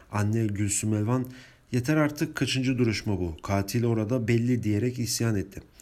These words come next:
Raporların mahkemeye gelmesinin gecikmesini soran avukatlara hakimin,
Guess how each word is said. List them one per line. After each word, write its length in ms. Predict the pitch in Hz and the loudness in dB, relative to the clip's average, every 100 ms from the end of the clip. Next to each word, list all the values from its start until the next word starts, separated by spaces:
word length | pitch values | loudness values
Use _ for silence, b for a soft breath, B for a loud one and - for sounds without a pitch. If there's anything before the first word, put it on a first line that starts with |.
| B B B - | B B B -4
Raporların 440 | 101 113 117 131 | 0 2 2 2
mahkemeye 540 | 131 123 117 127 135 139 | 2 0 0 0 2 2
gelmesinin 680 | 127 123 123 120 139 139 | 2 2 2 -2 -2 0
gecikmesini 680 | 127 113 120 123 120 143 139 | 0 -2 -2 -4 0 2 2
soran 320 | 98 107 95 | 0 -2 -2
avukatlara 760 | 95 104 101 107 - 131 143 B B | -2 -2 -2 -4 0 0 0 B B
hakimin, 600 | - 117 120 139 160 156 | -2 -2 0 0 0 -2